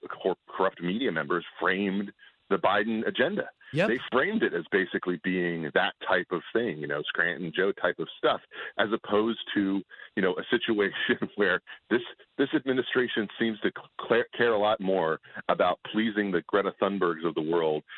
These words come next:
Speaker 1: and her supporters when it comes to, to, uh, massive changes in policy than they do
Speaker 2: Mm-hmm.
Speaker 1: pleasing the average, uh, you know, West Virginia voter who is so critical to, uh, Joe Manchin's success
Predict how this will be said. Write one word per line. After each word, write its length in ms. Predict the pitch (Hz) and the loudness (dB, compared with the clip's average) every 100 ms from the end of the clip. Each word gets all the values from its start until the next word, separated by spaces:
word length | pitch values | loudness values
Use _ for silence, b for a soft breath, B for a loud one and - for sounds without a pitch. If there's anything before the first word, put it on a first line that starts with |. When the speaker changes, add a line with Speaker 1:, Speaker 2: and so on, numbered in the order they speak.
| B | B
Speaker 1:
and 120 | - 80 | -6 0
her 180 | 113 135 | 0 2
supporters 520 | 101 - 76 73 76 - | -2 0 -2 0 -2 -2
when 120 | 76 | -4
it 80 | - | -2
comes 260 | 87 78 - | -2 -2 -4
to, 200 | 78 76 - | -4 -4 -4
to, 280 | - 76 73 78 | -4 -2 -2 -2
uh, 140 | 78 | -4
massive 460 | 78 80 78 - 80 | -2 -2 -2 -4 -6
changes 360 | - 78 76 73 | -4 -4 -6 -8
in 80 | |
policy 580 | 71 73 71 71 78 71 - B B - | -2 -2 -2 -4 -6 -6 -10 B B -2
than 120 | 92 | 0
they 140 | 90 | 0
do 380 | 82 92 90 90 - B | 0 0 0 -2 -6 B
Speaker 2:
Mm-hmm. 120 | 139 | -4
Speaker 1:
pleasing 520 | 123 113 107 101 95 87 | 0 0 2 0 -2 -2
the 160 | 87 87 | -2 0
average, 420 | 92 82 87 82 - 90 | 0 2 -2 -2 -2 0
uh, 280 | 82 80 78 | 2 0 -2
you 100 | 78 | -4
know, 80 | 76 | 0
West 160 | 87 - 92 | -2 -2 -6
Virginia 340 | 87 82 82 | -2 0 0
voter 420 | 76 90 82 76 - B - | 2 2 2 -2 -8 B -2
who 140 | 107 101 | 0 0
is 80 | - | 0
so 100 | 107 92 | 0 0
critical 460 | - 117 - 78 - | 2 2 0 -4 -2
to, 260 | 92 82 78 | -2 0 0
uh, 120 | 73 78 | -2 -2
Joe 100 | 85 78 | -4 -2
Manchin's 380 | 78 - 76 - | -4 -4 -8 -8
success 380 | 78 - 82 | -8 0 0